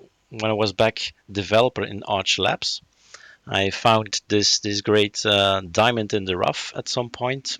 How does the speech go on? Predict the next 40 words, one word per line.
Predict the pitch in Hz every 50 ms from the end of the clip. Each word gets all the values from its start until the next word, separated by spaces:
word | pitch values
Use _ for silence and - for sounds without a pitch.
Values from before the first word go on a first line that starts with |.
| _ -
February | - 127 123 117 113 113 113 113
two | 107 - 120
thousand | - - 113 107 107 101 - 107 101
eighteen, | 101 - - 120 120 139 151
no, | 165 127 120 - _ _ _ _
two | - 110 104
thousand | - - 104 98 101 95 98 101
seventeen. | - - 117 120 127 151 160 - 104 107 135 - _ _ _ _ _ _ -
And | - 131 143
that's | 156 151 -
how | 151 143 147 147 147
I | 143 143 147 143 143 - - - -
<laughs> | - - - _
became | - 131 - - 143 143 143 143 143 - - - - - - -
a | 139
developer | 117 120 117 101 110 123 170 185 - 110 98 90 - - - 80
in | 104 107 98
some | - - 104 101 98
sense. | - 110 113 135 165 - - - - - - - - -
And | 110 107 107 101 101 - -
at | - -
some | - - 110 104 - _
point | - 110 104 98 -
in | 107 101 95
time, | - 110 107 104 104
I |
was | 98 95 95 98 95 - - - _ _ _ _ _ _ _ - 92
building | 95 117 123 120 123 117 107
the | 101
isos, | 101 104 120 127 123 - - 139 143 139 127
and | 120 107 104 104
from | - - - 110 104 104 95
there, | 98 98 101 110 123 131 131 131 127 - 170 _ _ _ _ _ _ _ _ _ -
well, | 120 107 101 104 123 - _ _ _ _ - - - _ _ _ _ _ _ _ _ _ _ _ _ _ _ _ _ _
that | - 113 107 -
wasn't | 110 110 107 104 101 107 104 101 - 107
the | 107 104 110
avalanche | 120 131 117 110 101 101 113 120 -
or | 117 107 101 98
the, | 104 98 98 95